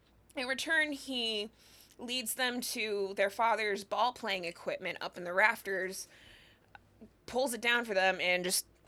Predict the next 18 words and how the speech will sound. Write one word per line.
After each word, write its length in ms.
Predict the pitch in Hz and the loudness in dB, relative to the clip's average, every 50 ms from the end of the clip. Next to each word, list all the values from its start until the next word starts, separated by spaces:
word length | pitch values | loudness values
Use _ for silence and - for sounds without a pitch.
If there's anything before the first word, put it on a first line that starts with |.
| - - _ _ | -20 -20 _ _
"You 140 | - 196 202 | -4 0 4
guys 220 | 233 262 302 339 370 | 6 6 6 6 4
are 40 | |
ball 180 | - - 311 349 | 2 2 2 2
players. 420 | - 220 135 113 - - - - - _ _ _ _ _ _ - | 0 0 0 0 -2 -4 -8 -10 -14 _ _ _ _ _ _ 4
That's 200 | 233 247 - - | 4 4 4 0
your 80 | 302 | 0
fucking 240 | - 285 - 262 226 | -2 -2 -2 0 -2
job." 260 | 214 180 - - - - - _ _ - - - - - - - - _ _ _ _ _ _ _ _ _ _ - - - - | -2 0 0 0 -2 -6 -12 _ _ -20 -20 -20 -20 -20 -20 -20 -20 _ _ _ _ _ _ _ _ _ _ -20 -20 -8 -8
Hunahpu 500 | 214 208 277 320 415 403 - 392 415 381 | -2 0 2 4 4 4 4 2 2 2
and 120 | 320 226 | 2 0
Sh-, 80 | - - - - 208 196 - - 208 | -2 -6 -8 -8 -8 -8 -8 -10 -10
Xbalanque 760 | 196 - - - 202 190 185 190 185 - 220 208 202 - - - | -8 -8 -4 -2 0 0 0 0 2 4 4 4 4 2 -2 -6
lose 260 | 202 196 170 170 - | -6 -4 -4 -4 -6
their 120 | 160 156 170 | -8 -8 -8
shit. 280 | - - - - - _ _ _ _ _ _ _ _ - | -8 -8 -8 -10 -12 _ _ _ _ _ _ _ _ -8
"We're 100 | 226 233 | -8 -6
ballers? 580 | - - - - - - 294 330 311 - - | -6 -4 -6 -4 -4 -4 -4 -4 -6 -8 -12